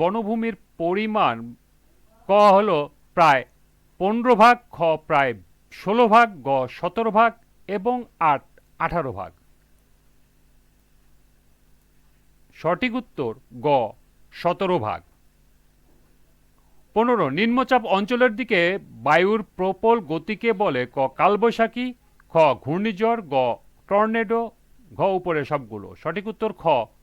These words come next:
ঘূর্ণিঝড়। ষোলো, উনিশশো সত্তর সালের ঘূর্ণিঝড় ও জলোচ্ছ্বাস বাংলাদেশের কত মানুষের মৃত্যু হয়? ক প্রায় দশ লক্ষ, প্রায় নয় লক্ষ, প্রায় আট লক্ষ এবং প্রায়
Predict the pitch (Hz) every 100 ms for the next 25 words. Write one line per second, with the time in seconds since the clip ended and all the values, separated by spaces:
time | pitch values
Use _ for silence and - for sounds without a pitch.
0 | - 101 151 156 104 98 - _ _ _
1 | _ _ _ _ _ _ _ _ _ _
2 | _ _ _ _ _ - - 220 196 104
3 | - _ _ _ _ _ _ - 175 233
4 | 277 233 226 247 294 240 277 240 135 139
5 | 143 - 117 180 226 226 240 240 165 170
6 | 208 - 202 147 156 180 190 208 - 170
7 | 208 180 151 170 190 175 143 139 - 180
8 | 147 135 110 101 - 139 127 - 143 127
9 | 117 107 - 170 - - 202 - - 208
10 | 202 - 131 120 107 143 196 202 - -
11 | 196 - 123 104 - 147 - 202 196 -
12 | 208 135 156 208 - 143